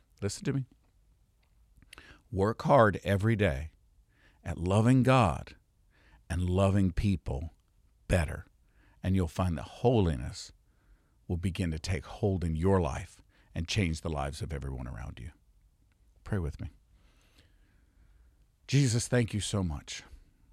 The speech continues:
Thank you for giving us an example of how to live our lives. Thank you for reminding us that it's not about our rules and our ability to follow them.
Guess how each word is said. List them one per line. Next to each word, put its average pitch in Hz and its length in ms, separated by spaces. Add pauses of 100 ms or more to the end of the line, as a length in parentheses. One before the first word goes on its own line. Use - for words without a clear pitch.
(460)
Thank 147 180
you 147 80
for 120 120
giving 123 400
us 104 180
an 98 60
example 95 560
of 87 80
how 95 80
to 95 100
live 92 220
our 87 100
lives. 92 260
Thank 120 220
you 120 60
for 110 140
reminding 95 580
us 82 240 (360)
that 113 100
it's 110 180
not 117 200
about 95 520
our 87 160
rules 92 440
and 92 120
our 92 100
ability 90 360
to 87 100
follow 92 320
them. 85 240